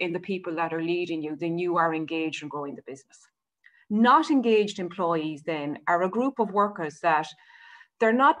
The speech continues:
damaging the business, but they're not growing the business either. So they're turning up for work, they're doing what's required of them, but when you,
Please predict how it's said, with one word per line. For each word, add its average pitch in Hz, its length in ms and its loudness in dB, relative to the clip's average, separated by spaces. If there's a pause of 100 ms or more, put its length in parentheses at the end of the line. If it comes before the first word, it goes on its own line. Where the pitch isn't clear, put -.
(100)
damaging 233 540 4
the 160 60 -2
business, 160 500 -4
but 165 100 -2
they're 180 100 -2
not 180 200 -2
growing 175 280 0
the 156 60 -6
business 156 380 -6
either. 156 340 -6
So - 220 -6
they're 196 140 2
turning 240 420 0
up 277 180 2
for 254 100 0
work, 208 300 2
they're 170 80 -4
doing 202 320 0
what's 196 200 -4
required 180 460 -2
of 156 200 -6
them, - 140 -12 (380)
but 185 160 0 (180)
when 202 140 4
you, 202 120 0